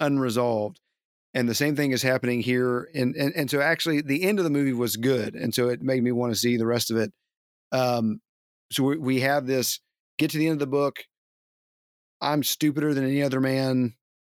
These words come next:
I've not obtained wisdom, n-, not obtained knowledge of the Holy One. Only way this is gonna happen if somebody descends from heaven."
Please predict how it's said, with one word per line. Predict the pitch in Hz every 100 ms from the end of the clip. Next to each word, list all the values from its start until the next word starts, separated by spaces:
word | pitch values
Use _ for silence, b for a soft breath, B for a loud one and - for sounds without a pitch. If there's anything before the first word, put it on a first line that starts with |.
| _ _ _ _ _ -
I've | 135
not | 135 139
obtained | 120 139 135 127 - _ _ _
wisdom, | 131 139 120 127 123 120 110 _ _ _ _ _ _ -
n-, | 214 127
not | 135 135
obtained | 131 139 135 127 135
knowledge | 135 131 131
of | 120
the | 117
Holy | 131 135
One. | 127 127 127 b b _ _
Only | 156 165
way | 160
this | 131
is |
gonna | 131 127
happen | 139 147 131
if | 120
somebody | 135 131
descends | 117 - 139 120
from | 120
heaven." | 123 127 117 117